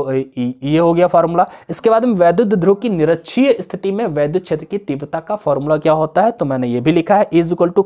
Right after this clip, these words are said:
K P upon R cube। इसमें और इसमें अंतर क्या है, थोड़ा सा अंतर है, यहाँ पर टू के पी है, यहाँ पर केवल के पी upon आर क्यूब है। ओके, तो, अ, फॉर्मूला वही है बिल्कुल।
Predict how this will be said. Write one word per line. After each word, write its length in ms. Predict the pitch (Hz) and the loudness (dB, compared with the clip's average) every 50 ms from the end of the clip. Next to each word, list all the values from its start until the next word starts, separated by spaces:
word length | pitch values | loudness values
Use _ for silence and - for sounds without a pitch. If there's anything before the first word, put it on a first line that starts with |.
| 196 - | 0 0
K 100 | 139 135 - 165 | -4 -2 -2 -2
P 100 | 165 160 | -4 -2
upon 260 | 160 170 165 165 170 | -2 -4 -6 -6 -6
R 100 | 165 170 | -8 -8
cube। 200 | 165 - 208 214 214 - - - - - _ - | -6 -6 -6 -6 -8 -12 -20 -20 -20 -12 _ -6
इसमें 320 | 196 196 - 220 247 269 | -4 -2 0 2 4 4
और 120 | 262 247 220 | 4 4 2
इसमें 240 | 214 - 226 233 | 0 0 -2 -2
अंतर 360 | 214 - 160 165 160 180 202 214 | -2 -2 -4 -2 0 0 -2 0
क्या 160 | 208 208 202 | 0 -4 -4
है, 120 | 208 233 | -4 -6
थोड़ा 400 | 240 _ - 190 196 208 220 233 | -12 _ -4 -2 0 0 0 0
सा 120 | 220 220 208 | -2 -2 -6
अंतर 300 | 190 185 185 220 220 233 | -6 -4 -2 -2 0 0
है, 60 | 208 | 0
यहाँ 160 | 165 147 151 | 0 -2 -2
पर 160 | 151 - 165 160 - _ - | -2 -2 -2 -2 -4 _ 0
टू 120 | 226 233 233 | 0 0 2
के 160 | 233 240 220 | 2 2 0
पी 220 | 220 226 240 240 | 2 0 -2 -4
है, 140 | 220 196 233 | -2 0 0
यहाँ 180 | 196 151 160 151 | 0 0 0 -4
पर 140 | 151 160 | -6 -8
केवल 360 | 160 - - 139 120 117 120 120 | -10 -8 -8 -6 -6 -4 -6 -8
के 180 | - - 107 | -8 -10 -12
पी 200 | 98 - 110 104 | -12 -12 -12 -14
upon 240 | 98 - 98 95 95 | -12 -14 -16 -18 -18
आर 120 | 92 92 | -18 -20
क्यूब 240 | 92 - - 98 92 | -20 -20 -20 -20 -20
है। 60 | 95 - - | -20 -20 -10
ओके, 200 | - - 233 240 - - _ _ _ _ _ - - - - _ _ _ - | -4 -2 -2 -2 -4 -8 _ _ _ _ _ -20 -20 -20 -20 _ _ _ -2
तो, 160 | 170 165 170 | 0 0 2
अ, 220 | 170 160 160 147 139 | 2 0 0 0 0
फॉर्मूला 360 | 135 - 135 131 131 131 135 | 0 0 0 0 0 0 0
वही 280 | 135 139 151 185 220 247 | 0 2 0 2 2 2
है 80 | 254 | 2
बिल्कुल। 360 | 233 185 170 170 - 214 226 | 2 0 -2 -4 -4 -6 -6